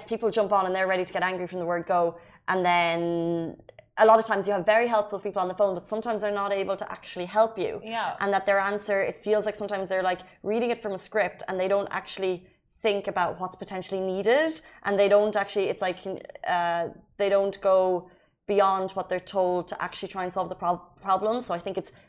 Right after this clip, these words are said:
Speaker 1: very much a big mix, because, yes, the phone manner of people here in the U A E is beyond what I've ever seen before, and the way in which some-, sometimes, <laughs> true, the,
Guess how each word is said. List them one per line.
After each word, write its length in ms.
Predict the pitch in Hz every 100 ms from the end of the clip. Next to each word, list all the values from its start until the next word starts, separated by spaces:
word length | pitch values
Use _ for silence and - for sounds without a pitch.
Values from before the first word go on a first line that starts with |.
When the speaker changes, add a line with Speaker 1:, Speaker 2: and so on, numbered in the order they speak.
| -
Speaker 1:
very 500 | 180 175 202 196 190 175
much 160 | 175 170
a 60 |
big 180 | 170 165
mix, 360 | 156 - - - _ 185
because, 640 | 190 180 180 175 - - _ _ _ -
yes, 840 | 175 208 196 220 - - - - _ _ _ -
the 100 | 190 -
phone 280 | 220 240 240
manner 400 | 190 170 160 190 240 - - - 185
of 100 | 185
people 260 | 214 214
here 200 | 220 202
in 80 | 185
the 120 | 190 190
U 60 | 190
A 80 | 185 175 175
E 20 | 175 - 185
is 120 | 180
beyond 480 | 151 196 185 196 208
what 100 | 180
I've 140 | 180 175
ever 80 | 170 180
seen 140 | 180 175
before, 360 | 175 170 170 170
and 100 | 175 185
the 60 |
way 180 | 185 190 196
in 80 | 190
which 200 | 185 -
some-, 180 | 180 175 - 185 175 -
sometimes, 460 | - 214 - 214 196 - 247
<laughs> 220 | - -
true, 220 | - - -
the, 720 | 494 539 494 427 - 370